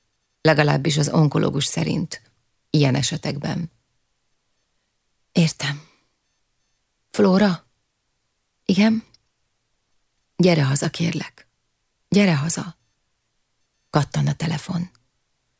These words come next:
Kattan az ablakzárja is. Flóra kinyitja a szálloda emeleti ablakát. Ott áll a hatalmas ratárt ablakban. Aztán egyetlen mozdulattal, teljes erejéből kihajítja a füstölgő serpenyőt.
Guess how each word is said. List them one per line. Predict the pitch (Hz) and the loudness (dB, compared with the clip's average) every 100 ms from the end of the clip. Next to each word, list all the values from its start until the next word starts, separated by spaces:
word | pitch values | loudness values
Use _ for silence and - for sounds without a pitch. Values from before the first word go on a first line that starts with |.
| _ _ _ _ _ | _ _ _ _ _
Kattan | 226 220 170 | 0 2 2
az | 156 147 | 2 2
ablakzárja | - 160 175 160 170 170 170 175 | -2 -2 -2 -2 -2 -2 -4 -4
is. | 185 165 - - _ _ _ _ _ | -4 -4 -6 -8 _ _ _ _ _
Flóra | - 185 160 | 0 4 4
kinyitja | 156 185 160 - 165 | 4 2 2 0 -2
a | |
szálloda | 156 - 160 156 160 | 0 0 0 0 0
emeleti | - 156 151 156 170 | 2 2 2 0 -2
ablakát. | 170 170 156 185 165 - - _ _ _ _ _ - | -2 -4 -4 -6 -6 -12 -20 _ _ _ _ _ 2
Ott | 208 - | 2 2
áll | 160 143 | 2 2
a | |
hatalmas | 143 165 - 147 143 151 - | 2 0 0 0 2 0 -2
ratárt | 160 165 147 - | -4 -2 -2 -4
ablakban. | 156 147 156 160 175 190 - _ _ _ _ _ - | -4 -4 -4 -4 -4 -6 -8 _ _ _ _ _ -2
Aztán | 165 - 156 | 0 2 2
egyetlen | - 208 180 165 156 | 4 2 2 2 2
mozdulattal, | 151 165 - 170 165 - 175 175 | 2 2 0 0 -2 -4 -6 -4
teljes | - 202 190 156 | 0 2 4 2
erejéből | - 175 165 165 165 165 170 | 0 0 2 2 2 2 0
kihajítja | - 170 165 - - 170 | 2 2 2 0 -2 -4
a | |
füstölgő | 156 170 151 165 160 165 | -2 -2 -2 -2 0 0
serpenyőt. | 156 - 165 170 160 165 151 | 0 -2 -2 -2 -2 -2 -4